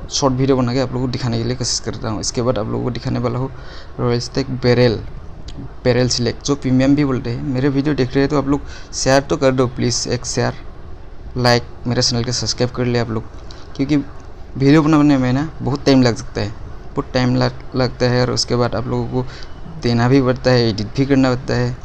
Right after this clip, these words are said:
है कि नहीं? अभी देखने वाले Barrel, ये देखो Royal Stag Barrel, जिसको ये, इसको, ये ज़्यादातर आदमी इसको आरएस का प्रीमियम दीजिए, वही बोलते हैं, प्रीमियम ही बोलते हैं।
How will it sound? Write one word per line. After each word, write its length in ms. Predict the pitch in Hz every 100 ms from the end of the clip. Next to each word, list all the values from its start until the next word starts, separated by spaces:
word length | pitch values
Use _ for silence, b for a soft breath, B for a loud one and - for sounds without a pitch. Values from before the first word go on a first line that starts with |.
| - B -
है 60 | 131
कि 100 | 127
नहीं? 160 | 139 117
अभी 140 | 120
देखने 260 | 127 127 127
वाले 220 | 127 131 117
Barrel, 380 | 120 120 123 127 B B B B -
ये 100 | 131
देखो 240 | 123 135
Royal 200 | 131 123 120
Stag 300 | - 135 117
Barrel, 240 | 123 107 117
जिसको 400 | 120 - 143 147 147 143 -
ये, 140 | 147
इसको, 360 | 147 131 190 170 135 - - - -
ये 300 | 143 147 143 B - -
ज़्यादातर 300 | 151 165 220
आदमी 240 | 202 190
इसको 280 | 180 - 180
आरएस 840 | 139 92 98 - - - - 131 143
का 100 | 165
प्रीमियम 380 | - 135 139 143
दीजिए, 280 | 139 135 131
वही 300 | 123 127 135
बोलते 280 | 123 80
हैं, 80 | 113
प्रीमियम 300 | 123 117 123
ही 100 | 135
बोलते 260 | 131 101
हैं। 80 | -